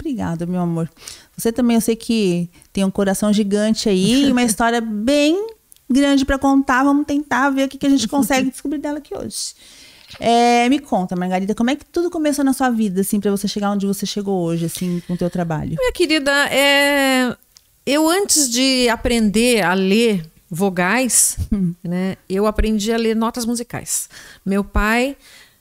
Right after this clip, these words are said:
Speaker 2: é, falecido agora em fevereiro, me botou no colo dele com quatro anos de idade e me ensinou a ler pautas e, e a, a pauta da, da,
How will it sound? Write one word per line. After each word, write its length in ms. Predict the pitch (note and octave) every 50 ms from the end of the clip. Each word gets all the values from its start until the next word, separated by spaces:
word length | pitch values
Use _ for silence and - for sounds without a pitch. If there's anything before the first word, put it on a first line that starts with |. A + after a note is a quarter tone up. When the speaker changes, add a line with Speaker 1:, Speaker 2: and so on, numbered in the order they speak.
| _ _ G3
Speaker 2:
é, 240 | G3+ G3 E3 D#3+ D#3+
falecido 500 | - - E3+ E3 F3 - - F#3+ F3+ F3+
agora 260 | E3 E3 E3 D#3+ D#3+
em 60 | E3+
fevereiro, 560 | E3 G3 F#3 G3+ A3 G#3+ F#3+ F#3+ G#3+ A#3+ C4 - - - - - - - -
me 80 | A3 B3
botou 300 | A#3 C#4 A3+ - G3+ G3+
no 100 | G#3 G#3+
colo 260 | - G3+ G3 G#3 A3+
dele 360 | G#3 G3 G#3 A3+ B3 C4 C#4
com 180 | - - F#3 F#3
quatro 300 | - F#3 F#3+ - G3 G3
anos 220 | G3 G3 G#3 G#3
de 40 | A3
idade 500 | A3+ G#3 A3 A#3 B3 C4 C4 - C4+ C#4
e 160 | - C#4 C#4
me 120 | C#4 C#4+ D4+
ensinou 480 | C#4+ - - E4+ D#4+ D4 C4+ C4 C4+
a 140 | C4+ C4+ C4+
ler 300 | C4 A#3+ B3 C4 C4+ B3 - _ _ _ _ _ _ -
pautas 600 | G3+ G3 G#3 A3 A#3 B3+ B3+ - B3 A3+ A3 G3+
e, 320 | G3 G3 F#3+ F#3+ F#3 - -
e 240 | - F#3 F3+ - - -
a, 160 | - G3 G3 - F#3 - F#3
a 40 | - _
pauta 340 | - F3+ F#3 G3 G3+ - G#3
da, 220 | F#3+ F#3 F3 F3 - - - - - - - - _ _ -
da, 440 | D3+ D3+ D3+ D3 D3 D3 - -